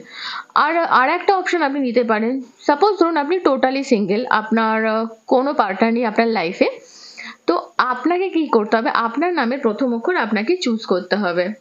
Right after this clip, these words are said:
ঠিক আছে? তো যদি আপনি কোনো পার্টনারশিপে থাকুন, আপনার পার্টনারশিপ ভালো চলছে, না চলছে, তো তখন আপনার পার্টনারের নামের ইনিশিয়াল নিতে হবে। সাপোজ ধরুন আপনার পার্টনারের নাম হচ্ছে,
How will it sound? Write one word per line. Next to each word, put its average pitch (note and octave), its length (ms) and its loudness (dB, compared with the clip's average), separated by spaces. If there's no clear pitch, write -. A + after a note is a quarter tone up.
ঠিক D4+ 180 -2
আছে? G#3+ 400 -2
তো D#4+ 120 0
যদি C#4+ 280 0
আপনি D#4 200 -2
কোনো D4 260 0
পার্টনারশিপে A3 680 2
থাকুন, A3+ 460 0
আপনার G#3 320 2
পার্টনারশিপ G3 460 0
ভালো G3+ 340 0
চলছে, A#3 600 0
না G3+ 260 0
চলছে, A3+ 560 0
তো D4+ 140 2
তখন D#4 760 2
আপনার B3+ 380 0
পার্টনারের D#4 800 0
নামের A3+ 680 0
ইনিশিয়াল B3 580 0
নিতে G#3+ 380 0
হবে। F3 300 0
সাপোজ F4+ 340 2
ধরুন F4+ 180 2
আপনার D4 260 0
পার্টনারের B3+ 400 0
নাম A3+ 300 0
হচ্ছে, A#3+ 380 -2